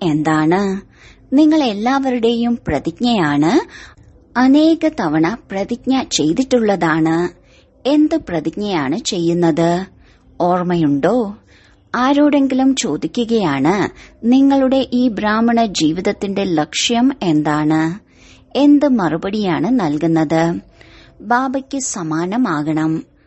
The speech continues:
പക്ക ആണോ? ബാബയ്ക്ക് സമാനമാകണോ? അതോ കുറച്ചൊക്കെ ആയാൽ മതിയോ? സമാനമാകുകയല്ലേ വേണ്ടത്? സമാനമാകണമോ? അതോ അല്പമല്പം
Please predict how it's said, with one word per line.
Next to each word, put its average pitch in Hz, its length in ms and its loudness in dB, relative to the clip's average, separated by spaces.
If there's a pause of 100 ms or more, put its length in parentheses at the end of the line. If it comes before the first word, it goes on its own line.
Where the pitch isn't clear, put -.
(440)
പക്ക 196 260 -6 (300)
ആണോ? 175 580 0 (880)
ബാബയ്ക്ക് 269 560 -2
സമാനമാകണോ? 180 1160 -2 (320)
അതോ 294 260 0
കുറച്ചൊക്കെ 285 640 -2
ആയാൽ 180 560 0
മതിയോ? 180 720 -2 (540)
സമാനമാകുകയല്ലേ 226 1500 0
വേണ്ടത്? 170 840 -2 (520)
സമാനമാകണമോ? 185 1500 0 (320)
അതോ 202 440 -2 (260)
അല്പമല്പം 269 880 0